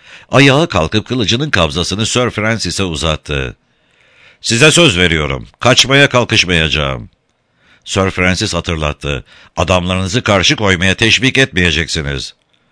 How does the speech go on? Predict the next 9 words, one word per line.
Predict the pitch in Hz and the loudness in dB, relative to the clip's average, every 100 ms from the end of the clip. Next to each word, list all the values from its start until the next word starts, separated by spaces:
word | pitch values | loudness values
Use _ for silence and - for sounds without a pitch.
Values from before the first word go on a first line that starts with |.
| _ _ | _ _
Kaptan | 82 - 92 92 | -10 -6 -6 -4
kederle | - 78 90 78 85 | -4 0 -2 -2 -4
başını | 76 - 76 | -4 -6 -6
salladı. | - 73 69 69 65 60 _ _ | -4 -4 -4 -6 -8 -10 _ _
"Kabul. | - 90 80 65 - _ _ _ - - - | -4 -2 -4 -8 -12 _ _ _ -20 -20 -8
Kameranız | - 151 208 202 196 143 | 0 4 4 4 2 0
bana | 156 | 0
lazım, | 123 80 76 71 82 | 2 2 0 -2 -4
Mainher, | 78 90 82 76 76 67 | -2 -2 0 0 0 -2